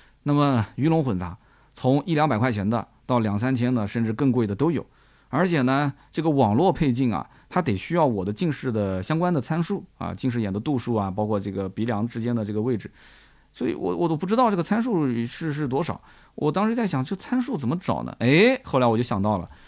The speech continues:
上一次在这个南京南站的，啊，九五后的小老板的店里面，他跟我说过，他说只要我在他们店里面配过一次眼镜，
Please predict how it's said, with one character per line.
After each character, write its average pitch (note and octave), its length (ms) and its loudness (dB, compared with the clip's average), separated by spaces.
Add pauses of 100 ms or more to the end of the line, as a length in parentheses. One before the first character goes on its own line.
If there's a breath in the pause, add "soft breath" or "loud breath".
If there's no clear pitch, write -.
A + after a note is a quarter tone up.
(200 soft breath)
上 B3+ 320 4
一 D#3 80 4
次 C3 420 -4
在 C#3 180 0
这 A#2+ 80 0
个 A2+ 100 2
南 A#2 140 2
京 D#3+ 140 2
南 C#3 160 2
站 D#3 180 2
的， G#2 320 0
啊， G2 160 -4
九 A2+ 160 -2
五 B2+ 140 2
后 B2 160 0
的 A2 80 2
小 G2+ 80 -2
老 G2+ 100 0
板 A#2+ 120 0
的 G2 80 -2
店 B2 160 -2
里 G2+ 40 -2
面， D2+ 220 -6 (260 soft breath)
他 - 120 0
跟 G3 120 4
我 C3+ 120 4
说 D#3+ 200 2
过， E3 240 -2 (280 soft breath)
他 G3 100 0
说 G#3+ 340 4 (200)
只 B2+ 260 -2
要 G3+ 160 8
我 A#2+ 180 2
在 A2+ 80 -2
他 C#3+ 120 0
们 D#3+ 100 0
店 D#3 140 -2
里 A#2 80 0
面 F#2+ 120 -2
配 - 140 -2
过 A#2 160 0
一 A#2+ 60 0
次 A#2+ 160 -2
眼 E2+ 160 -4
镜， G2 180 -4